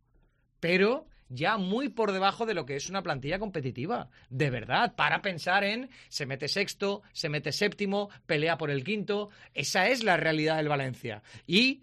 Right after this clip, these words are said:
por eso digo que chapó por toda esta plantilla que ha dado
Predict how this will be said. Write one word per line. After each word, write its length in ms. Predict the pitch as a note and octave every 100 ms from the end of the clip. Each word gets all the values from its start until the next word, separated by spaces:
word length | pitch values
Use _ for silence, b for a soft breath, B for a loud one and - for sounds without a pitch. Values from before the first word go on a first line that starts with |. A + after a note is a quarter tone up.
| _
por 160 | C#3 C3
eso 220 | - E3
digo 440 | F#3 G#3 A#3+ - -
que 140 | C3
chapó 420 | - B2+ - E3
por 220 | D#3+ E3
toda 240 | - E3+ E3+
esta 180 | D#3+ E3
plantilla 520 | F#3 F#3 A#3 B3 C4
que 320 | F#3+ F#3+ -
ha 120 | C#3+ D#3+
dado 340 | F#3+ D3+